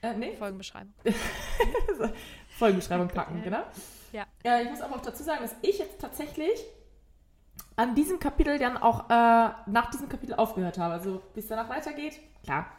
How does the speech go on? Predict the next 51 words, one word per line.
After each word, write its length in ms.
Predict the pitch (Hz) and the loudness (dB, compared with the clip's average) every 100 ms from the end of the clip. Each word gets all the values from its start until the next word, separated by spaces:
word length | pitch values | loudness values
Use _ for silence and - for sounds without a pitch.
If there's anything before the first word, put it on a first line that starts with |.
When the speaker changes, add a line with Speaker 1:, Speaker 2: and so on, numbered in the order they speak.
| - _ | -20 _
Speaker 1:
ich 80 | - | -10
kenne 160 | 170 | -6
ja 40 | 165 | -4
die 120 | 165 | -2
Handlung 200 | 170 170 | -2 -4
grundsätzlich 460 | 170 170 170 175 180 | -4 -6 -8 -10 -8
aus 60 | |
dem 20 | 208 | -6
Speaker 2:
Grob. 80 | 214 | -2
Speaker 1:
Film. 200 | 208 - - - - | -2 -4 -20 -20 -4
Speaker 2:
Mhm. 80 | 240 | 0
Speaker 1:
Aber, 380 | 208 202 202 196 | 2 0 -2 -2
äh, 280 | 214 202 190 | -2 -2 -2
wie 80 | 214 | -4
genau 240 | 208 214 | -2 -2
die 80 | 220 | -2
Kapitel 300 | 214 247 415 | -4 -4 -2
aussehen, 320 | - 339 339 320 320 - | -2 -4 -6 -8 -12 -10
na, 80 | 403 415 | -6 -6
da 60 | |
bin 120 | - 311 | -6 -8
ich, 300 | 294 - - | -10 -10 -12
bin 140 | - | -12
ich 140 | 302 - | -12 -6
Speaker 2:
Weißt 180 | 262 320 | -6 -4
du 40 | |
Speaker 1:
ganz, 80 | 196 190 | -6 -6
Speaker 2:
noch 80 | |
nicht. 180 | 185 - | -8 -10
Speaker 1:
genau, 220 | 226 180 | -6 -6
bin 120 | 180 196 | -6 -10
ich 80 | |
ganz 200 | - 202 - | -8 -8 -6
aktuell, 520 | - - - 220 190 | -8 -8 -4 -2 -2
sagen 180 | 165 160 | -4 -8
wir 60 | |
es 80 | 165 | -10
mal 120 | 175 175 | -10 -8
Speaker 2:
Ja. 60 | |
Speaker 1:
so. 100 | 147 143 - _ - _ _ - | -10 -12 -20 _ -20 _ _ -14
Speaker 2:
Mhm. 220 | 247 254 - - - | -12 -12 -16 -18 -14
Ich 120 | - | -2
glaube, 240 | 226 285 | 0 2
dass, 200 | 285 262 | 0 -2
äh, 300 | - 233 233 226 | -6 -8 -6 -4
dann 320 | 214 233 254 - | -4 -4 -6 -2
eigentlich 540 | 220 240 262 254 - _ - - _ | -2 -2 -8 -14 -14 _ -20 -20 _
fast 260 | - 240 - | -12 -12 -10
nur 80 | 240 | -12
noch 140 | 214 | -14
Dinge 380 | - 247 226 | -10 -10 -10